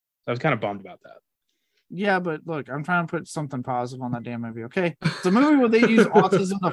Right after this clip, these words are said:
Speaker 2: fight a predator, okay?
Speaker 1: Fair enough.
Speaker 2: I'm, I'm,
Speaker 1: We're
Speaker 2: I'm
Speaker 1: gonna get there.
Speaker 2: pulling
Speaker 1: We're
Speaker 2: you.
Speaker 1: gonna talk about that. Um, next up, we got Blaine, who gets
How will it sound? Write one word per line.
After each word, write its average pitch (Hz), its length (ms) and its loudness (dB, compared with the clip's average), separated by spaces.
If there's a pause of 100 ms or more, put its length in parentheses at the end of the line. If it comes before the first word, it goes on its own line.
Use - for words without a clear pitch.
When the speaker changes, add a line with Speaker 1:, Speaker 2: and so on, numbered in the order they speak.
Speaker 2:
fight 180 200 4
a 160 40 0
predator, 135 440 0
okay? 202 340 2 (480)
Speaker 1:
Fair 120 180 0
enough. 127 180 -2
Speaker 2:
I'm, 196 200 -4
I'm, 208 200 2
Speaker 1:
We're 190 100 4
Speaker 2:
I'm 254 80 6
Speaker 1:
gonna 277 120 4
get 208 180 4
there. 123 200 4
Speaker 2:
pulling - 80 0
Speaker 1:
We're 151 140 4
Speaker 2:
you. 175 80 2
Speaker 1:
gonna - 0 -
talk 120 220 -2
about 107 220 -8 (1800)
that. 131 80 -4
Um, 127 480 2 (120)
next 160 260 0
up, 175 140 2
we 156 80 -4
got 139 300 -2
Blaine, 170 460 2
who 165 100 -2
gets 123 160 -10